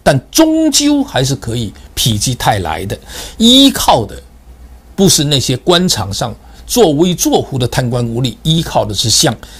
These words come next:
无数个像张文宏医生这样的人。第五，也没有必要把张文宏当成神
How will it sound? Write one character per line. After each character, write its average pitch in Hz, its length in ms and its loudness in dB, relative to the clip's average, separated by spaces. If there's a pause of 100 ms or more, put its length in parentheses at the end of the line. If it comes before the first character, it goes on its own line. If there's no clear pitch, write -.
(200)
无 147 360 6
数 247 320 2
个 95 140 -8
像 - 180 -4 (120)
张 151 420 -2
文 127 220 0
宏 110 260 -4
医 131 140 -2
生 120 340 -4
这 160 180 0
样 98 140 -2
的 78 100 -8
人。 69 140 -12 (1000)
第 131 160 4
五， 80 120 -6 (880)
也 143 260 6
没 127 240 6
有 214 120 6
必 135 200 0
要 135 100 6
把 95 240 -6
张 180 260 0
文 147 220 -2
宏 127 320 0 (480)
当 151 240 0
成 120 180 2
神 123 480 0